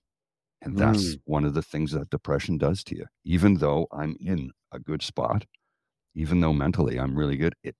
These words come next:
Speaker 1: there are moments where it just comes out of nowhere and does that to you. And I think my sharing that may help somebody. So, yeah, I'm letting you know where I'm at and, and how I'm feeling. I'm doing great right now, but I wasn't when I woke up.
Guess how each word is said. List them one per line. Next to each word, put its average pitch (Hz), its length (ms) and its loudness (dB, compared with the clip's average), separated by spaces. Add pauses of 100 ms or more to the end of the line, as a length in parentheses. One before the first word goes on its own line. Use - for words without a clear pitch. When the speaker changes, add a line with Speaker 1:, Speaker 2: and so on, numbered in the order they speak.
(380)
Speaker 1:
there - 200 -8
are 82 100 -2
moments 80 360 0
where 95 140 8
it 87 80 6
just - 180 -2
comes 101 240 0
out 87 140 6
of 87 180 0 (100)
nowhere 80 440 4
and 78 180 0
does 95 240 6
that - 220 -2
to - 120 -8
you. - 140 -12 (680)
And 76 140 0
I 78 60 0
think 87 440 0 (220)
my 78 220 -2
sharing 92 520 0
that 60 260 -8 (340)
may 73 220 0
help 78 280 0
somebody. - 420 -6
So, 67 380 -6
yeah, - 180 0 (100)
I'm 80 100 -2
letting 85 200 0
you 78 60 2
know 71 220 -2 (140)
where - 200 0
I'm 67 120 2
at 62 280 -2
and, 64 180 -8
and 62 160 -8
how 64 140 -6
I'm 62 80 -12
feeling. - 280 -10 (180)
I'm 87 100 2
doing 143 200 8
great 98 260 6
right 64 200 -4
now, - 300 2 (320)
but - 160 -4
I 58 100 -4
wasn't - 340 -6
when - 120 -10
I 50 60 -10
woke 50 220 -12
up. 50 200 -14